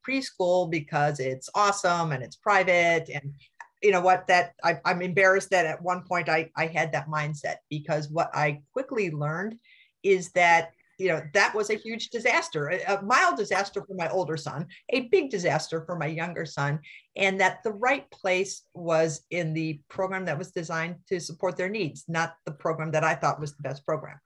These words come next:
right? So the public school district had the integrated preschool programs and was just fantastic, it almost life-changing, um, and got us through that stage to the next one.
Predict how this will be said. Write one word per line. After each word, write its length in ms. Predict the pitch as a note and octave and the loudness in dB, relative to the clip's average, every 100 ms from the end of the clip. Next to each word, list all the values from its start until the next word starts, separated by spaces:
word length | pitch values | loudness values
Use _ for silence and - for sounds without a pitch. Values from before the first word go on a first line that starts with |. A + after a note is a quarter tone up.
| - | -4
right? 240 | E3+ E3+ - | 0 0 -4
So 420 | - - F3 D#3+ D#3+ - _ | -10 0 2 2 -2 -16 _
the 80 | - | -8
public 400 | D3 - G#3+ B3 | -6 -2 2 2
school 320 | A#3+ - G#3 | 0 -2 0
district 440 | G3+ F3+ - E3 D#3+ | 0 -2 -4 -8 -2
had 180 | D#3 D3+ | 0 0
the 100 | D#3+ | -4
integrated 460 | F3 E3+ E3 D3+ | -4 -2 -2 -4
preschool 400 | E3+ D#3+ - F3+ | -8 -10 -4 -4
programs 540 | F3+ F3+ F#3+ G3 G3+ - - | -2 -4 -2 -4 -6 -10 -6
and 240 | D3 D3 D3 | -4 -4 -4
was 320 | D3 C#3+ C#3+ | -2 -2 -4
just 260 | - D#3 - _ - | -4 -6 -6 _ -4
fantastic, 640 | F3 C#3+ D#3+ D3+ C#3+ - | -4 -2 0 0 0 -2
it 160 | C#4 - | -2 2
almost 340 | C#4 D#4+ G3 | 4 4 2
life-changing, 640 | F3 E3+ - C3 B2 - C#3+ - | 2 -2 -2 -8 -8 -16 -18 -4
um, 260 | D#3+ D#3 D3 | -2 -2 -2
and 200 | E3 E3 | -4 0
got 260 | F3 F3 - | 2 2 2
us 280 | D3+ D3+ - _ _ _ | 0 0 -10 _ _ _
through 160 | G#3 G3 | -2 2
that 240 | F#3 G3 | 2 0
stage 500 | - F3+ F3 E3 - | -4 -2 -2 -4 -10
to 120 | - | -10
the 100 | D#3+ | -6
next 300 | D3 C#3+ C#3+ | -2 -2 -4
one. 220 | - - | -14 -14